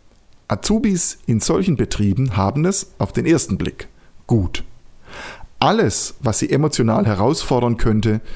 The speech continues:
wird von ihnen ferngehalten. Sie leben auf einer Insel der Freude, weil ihre Ausbilder alles tun, um ihnen Ärger, Trauer und Angst zu ersparen. Eine Zeit lang mag das funktionieren, solange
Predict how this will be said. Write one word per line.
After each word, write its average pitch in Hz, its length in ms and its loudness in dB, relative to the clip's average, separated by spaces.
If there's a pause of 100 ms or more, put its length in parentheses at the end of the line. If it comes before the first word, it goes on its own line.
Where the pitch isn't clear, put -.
(240)
wird 127 260 2
von - 240 0
ihnen 104 320 2
ferngehalten. 90 880 -2 (460)
Sie 123 160 2
leben 151 480 4
auf - 160 -2
einer 87 180 -2
Insel 104 300 2
der 117 100 2
Freude, - 460 -2 (560)
weil 101 120 2
ihre 101 220 0
Ausbilder 135 580 2
alles 175 280 2
tun, 107 400 2
um 107 160 0
ihnen 92 260 0
Ärger, 131 540 0 (240)
Trauer 95 580 2
und - 240 -2
Angst 90 540 -2
zu - 120 0
ersparen. - 760 -4 (1300)
Eine 135 180 2
Zeit 175 240 2
lang 190 160 4
mag 120 220 2
das 139 140 0
funktionieren, 117 920 2 (320)
solange 95 540 2